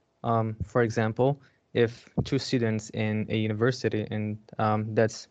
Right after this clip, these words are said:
one of my experiences, if we're working on a school project,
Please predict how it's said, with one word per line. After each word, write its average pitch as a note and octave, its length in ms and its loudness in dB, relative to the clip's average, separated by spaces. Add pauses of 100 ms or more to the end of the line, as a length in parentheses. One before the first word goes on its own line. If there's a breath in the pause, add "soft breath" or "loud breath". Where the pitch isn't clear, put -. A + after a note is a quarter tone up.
one A#2 200 0
of G#2+ 120 -2
my A2+ 140 2
experiences, A2 760 -2 (680 loud breath)
if B2 160 -4
we're C3 80 8
working B2 420 4
on A2+ 160 0
a A2 80 -2
school B2 240 -4
project, A2+ 480 0